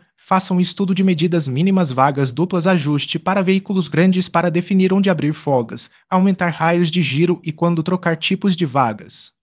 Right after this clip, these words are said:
Combine isso com regras operacionais para que veículos grandes circulem sem travar o fluxo. Técnicas práticas de manobra e segurança. Alinhe o carro para maximizar o raio de giro, avance em pequenos trechos e ajuste com ré curta. Essa ajuda visual a um observador em pontos cegos.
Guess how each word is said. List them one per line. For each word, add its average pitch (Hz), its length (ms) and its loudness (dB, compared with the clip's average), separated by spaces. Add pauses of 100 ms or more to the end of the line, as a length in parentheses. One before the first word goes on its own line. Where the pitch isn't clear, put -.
(140)
Combine 160 400 4
isso 185 200 0
com 185 100 0
regras 175 420 4
operacionais 180 720 2
para 180 220 2
que 208 160 -2
veículos 180 500 0
grandes 131 420 2
circulem 185 460 2
sem 196 220 2
travar 185 380 4
o 202 40 0
fluxo. - 560 -2 (460)
Técnicas 139 380 -6
práticas 165 520 0
de 170 120 -2
manobra 156 600 0
e 143 80 -8
segurança. 170 540 0
Alinhe 175 240 0
o 180 60 -2
carro 151 340 -2
para 185 220 0
maximizar 175 640 0
o 165 60 0
raio 160 260 2
de 170 120 0
giro, 180 320 0 (160)
avance 147 400 -2
em 147 60 -2
pequenos 170 500 -2
trechos 175 560 -2
e 196 140 0
ajuste 180 420 0
com 180 160 -4
ré 160 200 2
curta. 147 560 -4 (160)
Essa 160 180 -2
ajuda 190 300 2
visual 180 480 2
a - 20 2
um 185 80 2
observador 185 580 0
em 151 80 0
pontos 175 440 -2
cegos. - 680 -8